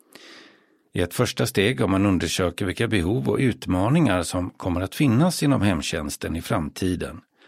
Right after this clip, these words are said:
med färre yrkesverksamma som ska ta hand om fler äldre. Bland annat hölls en workshop i Arild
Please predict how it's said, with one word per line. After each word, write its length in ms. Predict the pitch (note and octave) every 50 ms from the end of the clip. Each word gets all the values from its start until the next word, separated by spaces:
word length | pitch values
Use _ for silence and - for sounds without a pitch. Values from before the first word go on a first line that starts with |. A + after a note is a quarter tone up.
| - - - - _ _ -
med 120 | F2+ E2
färre 400 | - - F2+ F2 F2+ G#2+ B2 C3 -
yrkesverksamma 1160 | A2 G2 E2+ D#2 - - F#2 D#2+ - - - E2+ E2+ E2 - - F#2+ F2 G2 A2 C3+ F3 F3+ - _ -
som 200 | - C#3+ C3+ B2+
ska 180 | - - D#3
ta 140 | - - -
hand 320 | - F2 F#2 F#2 G2 -
om 180 | - - F2 E2
fler 480 | - - C#3 D3 C3+ G2 D2 C#2 - - -
äldre. 480 | - D#2 D#2 E2+ F#2 E2+ - - - - - _ _ _ _ _ _ _ _ _ _ _ _ _ - - - - - - - - - - _ _ -
Bland 200 | F2 F2 F#2 A2
annat 280 | G#2 F#2+ F#2+ - -
hölls 280 | F2+ F2 E2+ - - -
en 140 | A2 G2 D#2+
workshop 520 | D#2+ F2 G2 A2 A2 - - F#2 - - -
i 80 | - -
Arild 540 | - F#2+ F2 A2 C#3 D3 A#2+ F2 D#2 D#2